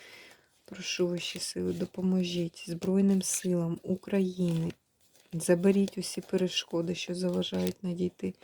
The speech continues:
фінансуванню, живій силі, допомозі,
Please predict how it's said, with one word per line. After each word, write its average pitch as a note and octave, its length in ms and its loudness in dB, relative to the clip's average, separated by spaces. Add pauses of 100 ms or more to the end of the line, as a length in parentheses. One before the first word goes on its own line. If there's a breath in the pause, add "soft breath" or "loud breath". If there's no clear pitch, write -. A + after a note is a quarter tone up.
(360 loud breath)
фінансуванню, F3 880 2
живій F3+ 400 0
силі, E3+ 520 -4
допомозі, F3 880 0